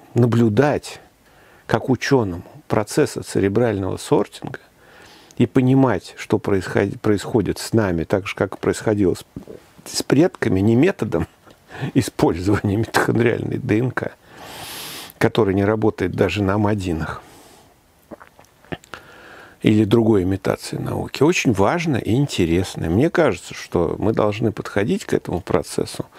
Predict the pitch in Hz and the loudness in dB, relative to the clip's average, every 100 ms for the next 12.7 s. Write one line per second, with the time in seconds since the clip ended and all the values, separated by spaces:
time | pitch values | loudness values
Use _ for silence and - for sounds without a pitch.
0 | - - - - 120 180 123 107 - - | -18 -18 -18 2 2 2 0 0 2 0
1 | 131 110 92 95 - - - - - 98 | 2 2 2 -2 -6 -4 -4 -2 -2 -2
2 | - 90 127 160 127 110 139 165 120 101 | -2 0 0 2 2 2 4 2 2 0
3 | 90 - 113 135 - 104 - - 117 107 | 0 0 -2 -2 -4 -6 -4 -2 0 0
4 | 98 101 - _ _ _ - _ - 107 | -4 -8 -16 _ _ _ -20 _ 0 2
5 | 107 87 _ _ - - 123 92 80 78 | 2 0 _ _ -20 -2 0 2 2 0
6 | 127 127 92 - _ - - - - 110 | 0 0 -2 -4 _ -20 -20 -20 0 2
7 | 110 104 - - 95 - - 104 90 - | 4 2 -2 -6 -6 -6 0 2 2 -2
8 | - - - 101 - 98 80 - _ _ | -16 -14 -4 -2 0 0 0 -10 _ _
9 | _ - - - - - _ - 113 - | _ -20 -20 -20 -20 -20 _ -2 0 0
10 | 120 98 90 101 90 98 90 - - - | 2 4 4 2 2 2 0 -2 -10 -6
11 | 82 82 - 95 87 110 - - - - | -6 -4 0 0 0 -6 -4 -2 -2 -4
12 | 82 78 - 127 180 175 107 | -4 -4 -2 0 2 0 -4